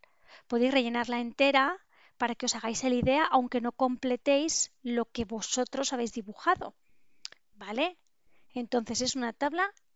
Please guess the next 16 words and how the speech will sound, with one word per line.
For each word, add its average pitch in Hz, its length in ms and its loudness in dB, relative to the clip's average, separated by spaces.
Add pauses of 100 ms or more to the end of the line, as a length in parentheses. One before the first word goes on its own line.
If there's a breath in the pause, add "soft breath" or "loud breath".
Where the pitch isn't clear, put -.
(100)
tal 214 260 -12
cual, 208 420 -2 (380)
del 226 280 -4
cien. 208 440 -6 (1300 soft breath)
Venga, 214 280 -8
pues - 260 -4
muchísimo 254 720 0
ánimo, 226 400 -4 (180)
mis 247 200 -4
bollitos 240 420 -4
chiquitines, 247 640 -6
que 196 140 -10
ya 240 100 -4
queda 269 400 2 (400 loud breath)
muy 247 180 -2
poquito, - 600 -8